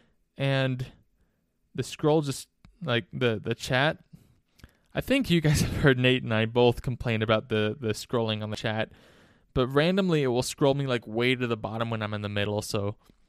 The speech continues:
I have to ramble like I am right now trying to find where I left off so I don't miss anyone's question. Uh, 'cause I feel bad when I miss yours, especially when it's a good question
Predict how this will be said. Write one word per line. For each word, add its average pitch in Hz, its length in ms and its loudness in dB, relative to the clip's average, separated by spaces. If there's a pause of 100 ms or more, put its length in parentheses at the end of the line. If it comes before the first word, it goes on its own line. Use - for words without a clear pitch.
(180)
I 131 40 -6
have 123 160 -2
to 120 80 2
ramble 117 360 2
like 110 220 0
I 113 60 0
am 104 200 -2
right 104 180 0
now 107 240 -2
trying 110 260 -6
to 101 40 -6
find 101 420 -8 (160)
where 117 260 2
I 110 40 4
left 104 300 -2
off 110 240 2
so 110 180 -2
I - 20 2
don't 107 200 -2
miss 117 200 -4
anyone's 104 360 -4
question. 107 520 -6 (240)
Uh, 113 200 -6
'cause 147 160 -4
I 160 80 0
feel 220 180 -2
bad 190 240 2
when 165 140 0
I 131 40 0
miss 120 220 -2
yours, 123 140 -4
especially 135 400 -2
when 143 80 -2
it's 135 100 -2
a 127 80 0
good 123 180 -4
question 120 460 -2